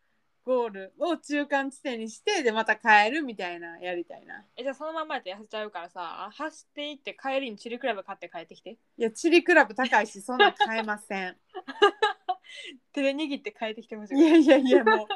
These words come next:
Speaker 1: う、汚れるし。
Speaker 2: <laughs>
Speaker 1: 握れる分量じゃないし、多分。
Speaker 2: でも、あの沿い？何？海沿い？
Speaker 1: うん。
Speaker 2: めっちゃいいよな。
Speaker 1: いや、なんかさ、その、一回だけ出張行った時に、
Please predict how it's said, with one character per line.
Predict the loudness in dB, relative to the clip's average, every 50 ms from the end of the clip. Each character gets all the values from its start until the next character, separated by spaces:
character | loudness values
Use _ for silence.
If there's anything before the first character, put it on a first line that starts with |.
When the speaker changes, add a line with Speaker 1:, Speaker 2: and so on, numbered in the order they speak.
| -12 -10 _ -8 -8 -4 -2
Speaker 1:
う、 | -2
汚 | 0 0 0 0
れ | 2 2 4
る | 2 2 0
し。 | -2 -6 -8 -8 -8 -12 _ _ _ -16 -16 -16 -14 -8 -6 -4 -4 -4 -6
Speaker 2:
<laughs> | -6 -8 -8 _ _ -12 -12 -12 _ _ -18 -18 -16 _ -12
Speaker 1:
握 | -12 -10 -4 -2 0 4
れ | 4 4 4
る | 2 0 0 0 0 -2 -4 -6 -14 -12 -4
分 | -2 0 0 2 4
量 | 4 4 4
じ | 4 0
ゃ | -4 -4
な | -4 -6
い | -6 -8
し、 | -10 -14 -10 -6
多 | -4 -4 -4
分。 | -4 -8 -14
Speaker 2:
で | -14 -14
も、 | -14 -12 -6
あ | -2 -2 0 0 2 2 2 2 0 0 -4 -8 -12 _ -14 -10
の | -8 -6 -4
沿 | -4 -6
い？ | -6 -8 _ _ _ _ _
何？ | -12 -12 -12 -12 -14 -14 -12
海 | -10 -10 -10 -10
沿 | -8 -8 -8 -8
い？ | -8 -10 _ _ _ _ _ -16 -14
Speaker 1:
う | -14
ん。 | -14 -16 -18 _ _ _ _ -10
Speaker 2:
め | -10 -10
っ | -8
ち | -4 -2 0
ゃ | 0
い | 0
い | -2
よ | -8 -14 -14
な。 | -14 -14 -14 -14 _ _ _ _ _ _ _ _ _ _ _ _ _ -2
Speaker 1:
い | 2
や、 | 2 2 2 0 0
な | 0 2 2
ん | 4
か | 4 4 4
さ、 | 6 4 2 2
そ | 0 -6 -10
の、 | -10 -10
一 | -10 -10 _
回 | -6 -4 -4
だ | -4 -6
け | -8 -10
出 | -10 -10 -12 -14 _ -6
張 | -4 -2
行 | -2 -2
っ | -2
た | -2 -2
時 | -2 -4 -8 -8 -10
に、 | -8 -8 -6 -6 -6 -6 -6 -8